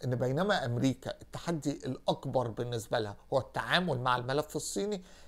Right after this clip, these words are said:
الملف مش بنفس القدر من الأهمية عند الأوروبيين. يعني، من وجهة النظر الأمريكية مطلوب مننا إن احنا نيجي ونحافظ على السلام الأوروبي ونصرف عليكم ونحميكم،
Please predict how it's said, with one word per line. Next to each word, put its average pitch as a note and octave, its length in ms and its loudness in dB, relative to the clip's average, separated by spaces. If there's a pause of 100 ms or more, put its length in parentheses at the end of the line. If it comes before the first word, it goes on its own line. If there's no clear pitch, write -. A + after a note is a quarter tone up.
(140)
الملف A3 580 6
مش F#3 220 0
بنفس E3 440 2
القدر D3+ 420 0
من D3 180 -2
الأهمية C#3+ 680 2 (240)
عند C3+ 400 2 (100)
الأوروبيين. A#2 720 -2 (320)
يعني، B2 240 6
من B2+ 160 2
وجهة D#3 320 8
النظر C3+ 320 4
الأمريكية B2 720 2 (200)
مطلوب D#3+ 480 4
مننا C#3 380 2 (220)
إن B2+ 120 0
احنا C3+ 280 2
نيجي C#3+ 400 2 (140)
ونحافظ C3+ 480 4
على C3 80 2
السلام C#3+ 380 4
الأوروبي C3 600 6 (220)
ونصرف D#3 760 6
عليكم B2+ 520 2 (200)
ونحميكم، F#3 840 6